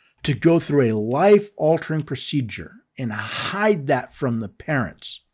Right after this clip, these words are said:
Why are the parents in that school district not up in arms? Why aren't they demanding the resignation of everybody involved in this? Why? Why are we sitting back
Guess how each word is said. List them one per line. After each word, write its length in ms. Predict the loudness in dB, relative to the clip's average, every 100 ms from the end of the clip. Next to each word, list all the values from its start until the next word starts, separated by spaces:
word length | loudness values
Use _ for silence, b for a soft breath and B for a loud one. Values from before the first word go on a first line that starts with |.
| _ _ _ _ _ b b b b
Why 840 | -2 2 4 4 4 0 -2 -2
are 140 | 0 0
the 140 | -2
parents 480 | -4 -2 0 0 -2
in 200 | -2 0
that 220 | 0 -4
school 320 | -6 0 0
district 420 | 2 0 -2 -8
not 340 | -4 -4 -4 -4
up 240 | 0 0 0
in 220 | -2 -2
arms? 480 | -2 -4 -4 -6 -14 b b b b
Why 320 | 2 4 4
aren't 280 | 4 2 2
they 120 | 0
demanding 580 | 2 0 2 2 2 0
the 140 | 0
resignation 1000 | 0 2 4 4 2 2 2 2 0 -6
of 160 | -8 -16 0
everybody 640 | 2 4 2 2 0 0 0
involved 520 | -2 -4 -2 -2 -4
in 100 | -10
this? 220 | -12 -18 B B
Why? 540 | 0 4 4 4 -4 -12 _ _ _ _ _ _ _ _ _ _ _ b b b b -8
Why 420 | -2 2 4 6
are 80 | 6
we 120 | 4
sitting 360 | 2 0 2
back 440 | 2 0 -2 -8